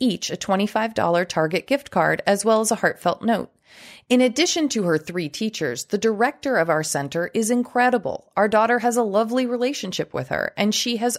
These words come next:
always gone above and beyond for our family, including lots of one-on-one time with our daughter whilst she adjusted to a new school. Would it be appropriate to give her a gift too? For some reason, it feels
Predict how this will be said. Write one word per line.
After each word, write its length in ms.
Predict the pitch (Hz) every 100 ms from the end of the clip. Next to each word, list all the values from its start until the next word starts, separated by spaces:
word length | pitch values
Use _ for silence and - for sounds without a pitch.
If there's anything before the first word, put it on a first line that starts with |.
| _
always 400 | 233 262 190 156
gone 220 | 156 156
above 260 | 147 160 160
and 100 | 170
beyond 420 | 196 180 151 151
for 300 | - 156 151
our 120 | 165
family, 560 | 170 151 135 135 - - - - -
including 720 | 202 202 - 262 285 254 175
lots 320 | 165 190 190 -
of 140 | 180
one-on-one 560 | 180 180 170 165 165 165
time 300 | 180 165 151
with 140 | 147
our 120 | 147
daughter 420 | 151 185 160 143 143
whilst 400 | 170 160 165 -
she 160 | - 156
adjusted 560 | 156 190 196 - 147
to 140 | - 160
a 40 |
new 180 | 143 143
school. 440 | - - 151 - _ _ _ - - - - _
Would 180 | 220 294
it 100 | 415
be 120 | 415
appropriate 560 | 415 311 285 294 320 311
to 80 | 269
give 220 | 240 202
her 240 | - 202 247
a 60 |
gift 280 | 254 202 -
too? 460 | - 196 226 262 - _ -
For 180 | 302 311
some 220 | 403 440
reason, 260 | 453 440 392
it 140 | -
feels 320 | - 285 285